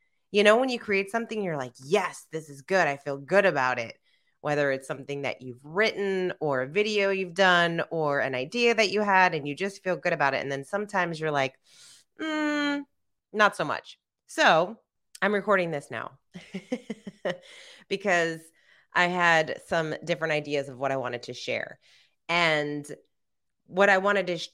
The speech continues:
talk about was inspiration. In my book, Do What You Love, now available for pre-sale, <laughs> well, depending on when you are listening to this, it might be out.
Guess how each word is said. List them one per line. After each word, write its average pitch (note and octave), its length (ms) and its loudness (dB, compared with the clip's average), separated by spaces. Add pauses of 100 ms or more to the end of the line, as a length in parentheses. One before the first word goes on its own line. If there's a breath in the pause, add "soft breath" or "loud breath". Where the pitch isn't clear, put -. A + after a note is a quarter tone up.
(100)
talk B3+ 300 6
about D#3 360 8
was D#3 480 2 (160)
inspiration. F3 800 -2 (400)
In A3 200 0
my A3 160 2
book, E3 580 0 (200)
Do F3+ 180 -4
What D3 120 -6
You C3+ 140 -12
Love, B2 480 -12 (480)
now F#3 320 6
available D#3+ 520 -2
for D#3 180 -6
pre-sale, D#3 680 -8 (280)
<laughs> F#3+ 320 0
well, F#3+ 160 2
depending D3 480 -6
on B2+ 160 -6
when C3 120 -10
you B2+ 280 -10
are B2+ 120 -4
listening B2 420 -8
to A#2+ 100 -8
this, A2+ 340 -8 (540 loud breath)
it F3+ 60 0
might E3 200 4
be F3 140 -2
out. A3 280 -6